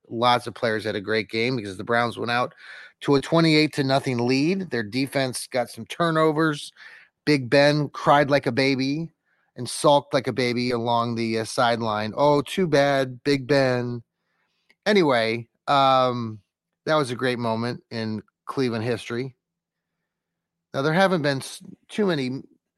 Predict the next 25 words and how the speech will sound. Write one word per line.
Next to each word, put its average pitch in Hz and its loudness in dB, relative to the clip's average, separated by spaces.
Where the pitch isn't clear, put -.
great 139 0
memories 131 -2
<laughs> - -6
in, 233 2
in 185 2
the 175 2
recent 175 -4
years. 101 -8
Now, 156 2
the 165 -2
Browns 165 -4
did, 117 -2
week 214 0
three 202 -2
a 147 -2
year 202 -2
ago, 113 -2
beat 226 -4
these 120 -6
Steelers 120 -4
when 123 -6
they 127 -2
came 156 -2
to 131 -4
Cleveland, 104 -8